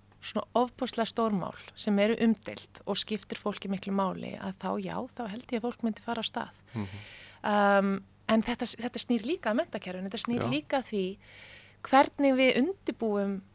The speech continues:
Speaker 1: um, einstaklinga, krakka, til þess að
Speaker 2: Mhm.
Speaker 1: koma og stíga inn í lýðræðislegt þjóðfélag. Hvað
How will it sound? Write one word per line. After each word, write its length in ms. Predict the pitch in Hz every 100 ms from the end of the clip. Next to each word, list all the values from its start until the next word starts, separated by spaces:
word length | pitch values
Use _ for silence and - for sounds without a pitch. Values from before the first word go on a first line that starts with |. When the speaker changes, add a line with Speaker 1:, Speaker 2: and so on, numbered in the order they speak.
| _ _ - - _ _ -
Speaker 1:
um, 400 | 196 190 190 185 185
einstaklinga, 720 | 233 240 214 185 185 - - 269 - _ _ _ _ _
krakka, 460 | - 214 - - 180 214
til 140 | 233 220
þess 140 | -
að 60 | 90
Speaker 2:
Mhm. 20 |
Speaker 1:
koma 280 | 262 294 226
og 60 |
stíga 380 | - 262 285 233 262
inn 160 | 302
í 100 | 208 202 -
lýðræðislegt 640 | 220 269 254 196 - 190
þjóðfélag. 480 | - 311 - 185 185 - -
Hvað 220 | 262 254